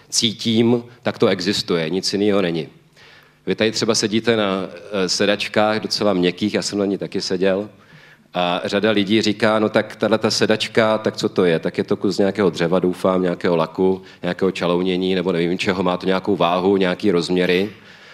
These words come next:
A to je to, co existuje, to, co je. Eh,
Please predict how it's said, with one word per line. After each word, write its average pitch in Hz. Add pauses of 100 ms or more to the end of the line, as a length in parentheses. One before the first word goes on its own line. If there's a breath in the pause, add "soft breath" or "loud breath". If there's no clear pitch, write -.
(380 loud breath)
A 92
to 107
je 110
to, 110
co 120
existuje, 104
to, 92
co 98
je. 90
Eh, -